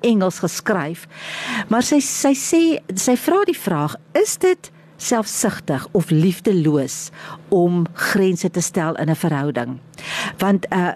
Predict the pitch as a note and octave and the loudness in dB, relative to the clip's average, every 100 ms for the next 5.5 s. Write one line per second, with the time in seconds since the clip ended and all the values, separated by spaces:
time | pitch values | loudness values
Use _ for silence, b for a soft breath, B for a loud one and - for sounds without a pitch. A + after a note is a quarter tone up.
0 | F3 F#3+ F3 G#3+ G#3+ D4 F#3+ - G3 G3 | -2 0 2 0 0 0 0 -2 -2 0
1 | G#3 F#3 G3 E3 D3+ G3 G#3+ - - G3 | 0 2 2 2 0 0 0 -2 0 0
2 | G3+ E3+ D#3+ D#3+ C#3+ D3 A3 A3+ G#3+ D3+ | 2 2 4 2 0 -2 2 2 2 2
3 | F3 B3+ E4+ - C#3 C#3 C3+ D#3 D3+ E3+ | 0 0 0 0 0 0 2 0 0 0
4 | G#3 B3 B3 G3 F#3+ F#3 F#3 F3+ E3 C3+ | 2 0 0 -2 -2 -4 -2 0 0 2
5 | D#3+ F#3+ C#3+ F2 | 2 2 -2 -4